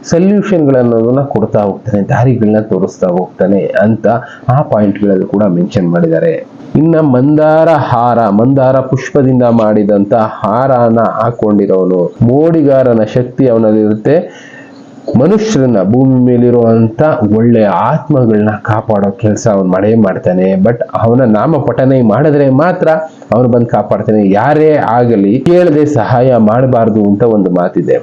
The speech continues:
ಎಕ್ಸಾಂಪಲ್, ನಾನು ಆರ್ಟಿಕಲ್ಸ್‌ಗಳು ತುಂಬಾ ಓದ್ತಾ ಇರ್ತೀನಿ, ಅದ್ರಲ್ಲಿ ಕಥೆಗಳನ್ನ ತುಂಬಾ ಕೇಳ್ತಾ ಇರ್ತೀನಿ. ಅದ್ರಲ್ಲಿ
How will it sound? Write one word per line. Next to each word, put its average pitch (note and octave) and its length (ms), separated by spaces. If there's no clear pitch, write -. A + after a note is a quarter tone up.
ಎಕ್ಸಾಂಪಲ್, C3 560
ನಾನು G#2 420
ಆರ್ಟಿಕಲ್ಸ್‌ಗಳು G#2+ 640
ತುಂಬಾ G#2+ 260
ಓದ್ತಾ G2+ 340
ಇರ್ತೀನಿ, G2 400
ಅದ್ರಲ್ಲಿ G2+ 360
ಕಥೆಗಳನ್ನ G2+ 480
ತುಂಬಾ F2 300
ಕೇಳ್ತಾ E2+ 380
ಇರ್ತೀನಿ. F#2 320
ಅದ್ರಲ್ಲಿ A2+ 680